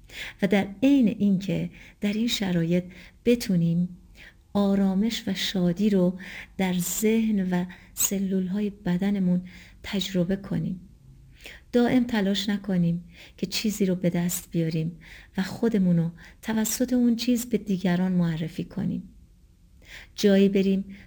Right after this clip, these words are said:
تا عکس بگیریم و به دیگران بگیم که «ببین من چقدر خوشحالم، ببین چه تجارب خوبی دارم».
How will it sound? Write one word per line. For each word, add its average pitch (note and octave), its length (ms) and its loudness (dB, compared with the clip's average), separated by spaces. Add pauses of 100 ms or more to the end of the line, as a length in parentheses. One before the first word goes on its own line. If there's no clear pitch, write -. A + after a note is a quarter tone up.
تا A3+ 140 -4 (120)
عکس C4 340 -2
بگیریم F#3+ 460 0
و F3 60 2
به F3 160 -2
دیگران E3+ 520 0
بگیم F3+ 540 -2 (420)
که G3+ 120 -8
«ببین G3 420 0
من E3+ 160 0
چقدر E3+ 380 -6
خوشحالم، F3 800 -2 (540)
ببین B3 260 2
چه F#3 120 -8
تجارب E3+ 600 -2
خوبی F3 380 -4
دارم». D#3+ 460 -4